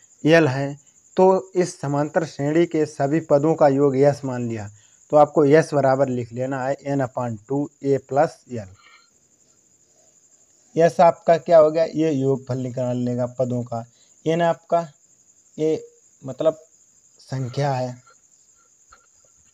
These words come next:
समांतर श्रेणी की संख्या है।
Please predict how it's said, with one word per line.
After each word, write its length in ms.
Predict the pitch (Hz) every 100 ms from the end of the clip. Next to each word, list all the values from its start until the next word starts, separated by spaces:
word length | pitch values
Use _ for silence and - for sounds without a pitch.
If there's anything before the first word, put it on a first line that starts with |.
| _ _ _ - _ _ _ _ -
समांतर 440 | - 135 147 156
श्रेणी 380 | - 135 139 143
की 160 | 170 190
संख्या 500 | - 127 120 139 123
है। 180 | 123